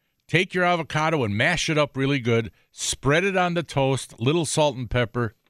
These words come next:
Delicious. Simple, basic, easy, really good. But you wanna liven it up a little bit?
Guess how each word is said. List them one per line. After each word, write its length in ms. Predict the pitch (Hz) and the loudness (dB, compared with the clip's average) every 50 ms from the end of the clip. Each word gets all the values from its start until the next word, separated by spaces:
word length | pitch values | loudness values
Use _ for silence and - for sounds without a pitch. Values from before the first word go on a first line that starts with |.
| _ _ _ _ _ - | _ _ _ _ _ -2
Delicious. 680 | - 208 208 202 208 196 160 - - 95 78 - - - _ _ _ _ _ _ | 0 2 4 4 4 2 2 0 -4 -6 -8 -10 -12 -16 _ _ _ _ _ _
Simple, 680 | - - - 185 196 196 180 - 185 185 185 175 _ _ _ _ | -10 -6 -2 0 0 0 0 0 0 0 0 -2 _ _ _ _
basic, 540 | - 208 190 190 185 - - 185 175 - _ _ - | 0 2 2 2 2 0 -2 -4 -4 -4 _ _ -4
easy, 500 | 175 175 170 170 147 143 165 165 151 _ _ _ - | -2 0 0 0 0 -2 -2 -4 -4 _ _ _ -10
really 380 | 135 131 147 151 147 143 139 | -4 0 0 2 2 2 0
good. 280 | 120 120 131 98 76 - _ - _ _ _ _ - | 0 0 0 0 0 -4 _ -20 _ _ _ _ -8
But 400 | - 233 - 254 208 104 76 - _ - | -8 -6 -6 -2 -2 -2 -2 -4 _ -10
you 180 | 90 90 87 | -6 -4 -2
wanna 240 | 87 92 98 95 90 | 0 0 0 0 0
liven 400 | 90 90 98 107 110 101 104 92 | 0 0 0 0 0 -2 -4 -6
it 120 | 85 80 | -4 -4
up 200 | 90 95 104 - | -4 -4 -4 -2
a 40 | 139 | -2
little 200 | 135 139 143 143 | -2 0 0 -2
bit? 220 | 135 156 175 180 | -2 -4 -4 -4